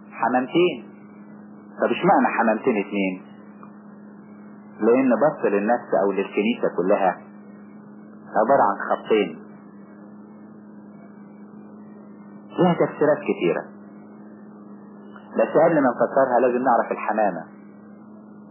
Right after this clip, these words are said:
الحمامة لها رموز. الحمامة رمز البساطة. كونوا بسطاء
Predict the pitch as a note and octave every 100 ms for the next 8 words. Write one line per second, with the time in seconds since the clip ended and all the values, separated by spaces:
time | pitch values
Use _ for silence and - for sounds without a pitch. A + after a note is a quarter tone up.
0 | - - - - - D#3 E3+ C#3+ C#3 C3
1 | C3 C3+ F#2 - - - - - - -
2 | - - - - - - - - - -
3 | C3+ E3+ F3 F3 E3 - - - G#2+ G#2+
4 | A2+ A2+ B2+ F3+ - - - - - -
5 | - - - - - - - B2+ A#2+ G#2
6 | - G2+ A2+ B2 -